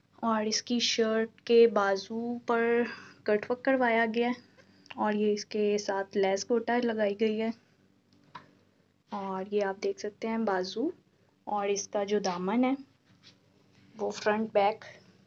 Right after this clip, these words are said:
कटवर्क करवाया गया और ये इसके साथ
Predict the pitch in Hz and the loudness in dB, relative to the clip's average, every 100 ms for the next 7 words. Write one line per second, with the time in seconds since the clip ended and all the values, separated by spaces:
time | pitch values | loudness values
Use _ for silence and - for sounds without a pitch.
0 | - _ _ _ _ _ _ _ _ _ | -20 _ _ _ _ _ _ _ _ _
1 | _ _ _ _ _ - 202 196 226 226 | _ _ _ _ _ -4 -4 0 -4 0
2 | 247 240 214 226 226 240 269 _ _ _ | 2 2 0 0 -2 -2 -4 _ _ _
3 | _ _ _ _ _ _ _ _ _ _ | _ _ _ _ _ _ _ _ _ _
4 | _ _ _ _ _ - - 208 202 208 | _ _ _ _ _ -20 -8 -6 -2 -2
5 | 202 208 208 - 277 | -2 -6 -4 -4 -6